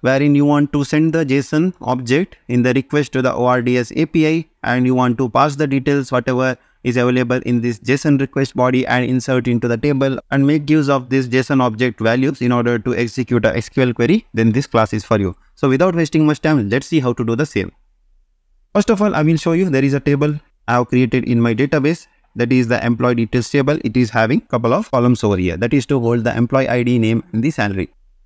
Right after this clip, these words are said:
So in order to pass the details, that is parsing of json object, I have made use of the P L S Q L procedure. So at the end of this class, I will tell you other method wherein you can just avoid creating the packages and the procedure,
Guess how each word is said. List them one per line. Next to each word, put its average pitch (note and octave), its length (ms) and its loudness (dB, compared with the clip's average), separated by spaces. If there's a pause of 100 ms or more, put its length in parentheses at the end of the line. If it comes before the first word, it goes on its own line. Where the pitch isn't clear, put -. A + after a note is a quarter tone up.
So G3+ 80 2
in A3+ 80 4
order A#3+ 240 2
to A3 120 0
pass E3 280 2
the F3 160 -2
details, E3 420 0
that C3+ 220 -2
is G3 420 0
parsing F3+ 380 2
of G3 140 0
json D#3+ 300 0
object, C#3+ 440 -2
I C3+ 100 -2
have F3 220 -2 (100)
made C#3 220 2
use C#3 160 2
of B2+ 160 0
the D3+ 100 2
P F3+ 220 2
L E3 80 2
S D3+ 120 -4
Q E3 120 0
L A#3+ 80 2
procedure. A2 440 -4 (460)
So F3 60 2
at F3 120 -2
the F#3+ 100 2
end G3+ 200 4
of G#3 140 -2
this A3 140 0
class, F#3 260 0
I C#3+ 160 -2
will E3+ 180 0
tell E3 160 0
you D#3 160 0
other D3 240 0
method E3+ 300 0
wherein D3 280 0
you C3+ 80 0
can G3 200 0 (260)
just D3+ 240 0
avoid C#3+ 380 -2
creating C#3+ 420 2
the D3 180 -2 (200)
packages C#3+ 500 0
and C3 160 0
the B2+ 60 0
procedure, C#3+ 420 -2